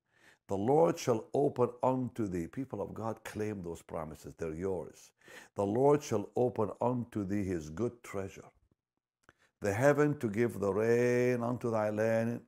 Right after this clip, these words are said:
in his season, to bless all the work of your hand." Bless all the work of thine hand, not just some of it, all the work of your hand. "And thou shalt lend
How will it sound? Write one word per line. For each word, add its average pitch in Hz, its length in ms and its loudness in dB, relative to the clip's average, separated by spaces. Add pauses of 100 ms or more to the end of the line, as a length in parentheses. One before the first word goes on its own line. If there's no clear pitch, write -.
in 110 160 -2
his 110 180 -6
season, - 320 -12 (680)
to 113 100 -2
bless 95 420 0 (120)
all 156 580 6
the 147 100 -2
work 143 340 0
of 117 120 -4
your 123 160 -4
hand." 120 300 -8 (720)
Bless 110 380 0 (100)
all 165 680 8
the 160 120 6
work 143 460 2 (180)
of 107 220 -4
thine 113 220 0
hand, 113 400 -4
not 117 200 -4
just 117 200 -6
some 104 160 -6
of 76 100 -8
it, - 140 -14 (100)
all 156 540 6
the 139 80 4
work 135 260 2
of 110 100 -4
your 113 140 -6
hand. 101 240 -6 (840)
"And 92 200 -4
thou 110 240 4
shalt 90 300 -4
lend 110 560 -2